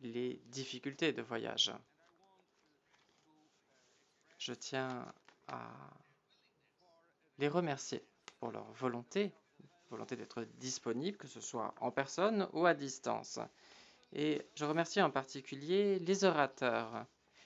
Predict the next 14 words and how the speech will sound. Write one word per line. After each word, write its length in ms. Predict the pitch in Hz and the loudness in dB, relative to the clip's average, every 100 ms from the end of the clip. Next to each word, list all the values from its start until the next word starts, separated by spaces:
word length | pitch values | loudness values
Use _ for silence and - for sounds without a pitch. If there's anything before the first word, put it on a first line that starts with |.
| - | -14
qui 300 | - 131 127 | -6 -2 -2
sont 220 | - 135 | -2 2
avec 320 | 127 117 113 156 | 2 2 0 0
nous 280 | 180 185 160 - | 2 2 0 -6
et 60 | |
qui 120 | - | -6
sont 240 | 120 143 139 - | -2 0 0 -2
en 180 | 131 131 | -2 6
Asie 300 | 147 156 214 | 6 8 6
alors 220 | 131 127 | 6 4
qu'il 180 | - 156 | 0 2
est 120 | 196 | 2
très 220 | - 151 | 4 2
tard, 540 | 139 214 233 156 123 | 8 12 12 10 4